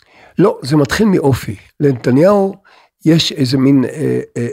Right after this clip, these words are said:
מעצור פנימי בלקחת אחריות. הוא מעדיף לקחת אחריות רטרואקטיבית על מה שמצליח,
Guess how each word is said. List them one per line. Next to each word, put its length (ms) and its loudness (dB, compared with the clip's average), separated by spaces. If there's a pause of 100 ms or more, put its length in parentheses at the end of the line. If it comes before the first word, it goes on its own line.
(140)
מעצור 440 0
פנימי 500 2 (460)
בלקחת 440 -2
אחריות. 540 0
הוא 200 0
מעדיף 560 -2
לקחת 380 -6
אחריות 400 -6
רטרואקטיבית 840 -2
על 100 -6
מה 140 -4
שמצליח, 840 -2